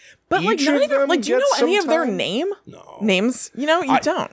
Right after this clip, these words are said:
Speaker 2: there is a bizarre trend, 'cause I watched, I watched Friday the Thirteenth,
Speaker 1: Mm-hmm.
Speaker 2: Part Two, Part Three, Part Four, and the reboot for
Speaker 1: Right.
Speaker 2: this. Um, there's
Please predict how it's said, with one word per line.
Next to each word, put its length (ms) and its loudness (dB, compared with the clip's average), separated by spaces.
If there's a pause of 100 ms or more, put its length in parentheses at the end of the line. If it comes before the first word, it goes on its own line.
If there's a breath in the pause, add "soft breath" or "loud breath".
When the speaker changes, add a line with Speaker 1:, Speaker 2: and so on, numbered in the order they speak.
Speaker 2:
there 160 4
is 100 -2
a 80 4
bizarre 400 2
trend, 640 0 (320)
'cause 120 -6
I 120 6
watched, 580 2
I 80 4
watched 340 2
Friday 340 4
the 120 -6
Thirteenth, 560 0 (100)
Speaker 1:
Mm-hmm. 440 2
Speaker 2:
Part 300 0
Two, 360 2 (380)
Part 340 2
Three, 400 2 (360)
Part 300 0
Four, 420 2 (240)
and 140 -6
the 60 -4
reboot 520 -6
for 80 -12
Speaker 1:
Right. 200 2
Speaker 2:
this. 240 -8 (440 soft breath)
Um, 400 2
there's 420 2